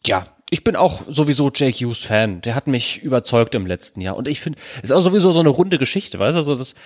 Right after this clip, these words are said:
das britische Team, die haben jetzt zwei britische Fahrer und greifen nochmal zusammen an. Das hat so ein, so ein Vibes, aber, zumal es ja auch McLaren ist, wie Button und Hamilton damals zusammen in der Formel eins. Das ist so,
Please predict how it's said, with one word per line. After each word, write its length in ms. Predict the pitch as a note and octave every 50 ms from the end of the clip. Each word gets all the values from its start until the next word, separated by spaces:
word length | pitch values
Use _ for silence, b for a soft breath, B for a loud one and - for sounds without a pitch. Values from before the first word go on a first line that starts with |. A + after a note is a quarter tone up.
| B B B
das 180 | - C#3+ - -
britische 440 | - E3+ F3+ - F3 D3 D3 D#3+ -
Team, 500 | - - A#2+ B2 B2+ B2+ A#2+ B2 B2 B2 B B B B B -
die 80 | D3+ C#3+
haben 120 | D#3+ D#3+
jetzt 220 | E3+ - - -
zwei 180 | - - E3+ E3
britische 420 | - F#3 F#3+ - F#3+ F3+ - G3
Fahrer 640 | - - - C#3 B2+ B2 A#2+ B2 A2+ A#2 A#2 A2 A2 A2+ B B B A2+
und 400 | G#2+ - C3 D3 D3 - - -
greifen 440 | - - C#3+ D3 E3 E3 - E3+ D3+
nochmal 260 | C#3+ D#3 D3 D3+ D#3+
zusammen 380 | - - E3 D3+ D#3+ E3 D#3+ D#3
an. 180 | - - D3 D#3
Das 180 | D#3 C#3 -
hat 200 | G3 G3+ - -
so 80 | - F3+
ein, 120 | F3 D#3+ B B B B B B
so 120 | - - D3
ein 200 | C#3 A#2 A2+ A#2+
Vibes, 300 | C#3+ D3 D#3+ F3 D3+ -
aber, 260 | - C#3 C3+ - - B2+ B2 A#2+ A#2 A2 -
zumal 320 | - - A2+ A#2 A#2+ C3 C3+
es 100 | A#2 -
ja 120 | A2+ -
auch 120 | - A2
McLaren 360 | - A2+ - - B2 B2+ A#2 A#2
ist, 220 | - G#2+ - -
wie 180 | C#3 D3 C#3 B B B _ _ -
Button 280 | E3+ F#3+ - - E3+
und 200 | - D3 C#3+ -
Hamilton 320 | D#3 E3+ E3 C#3 - - A2+
damals 320 | A2+ A2+ A2+ A#2 A2+ - -
zusammen 280 | A2 G2+ A2+ A#2+ A2
in 40 | G#2
der 120 | A2 G2+
Formel 260 | - - A2 G2+ G2+ -
eins. 420 | - F#2 F#2 F2 - - - b b b b b b _
Das 160 | - C3 A#2+
ist 160 | - B2 -
so, 420 | - D3 C3+ C3 C3 B2+ B2+ B2+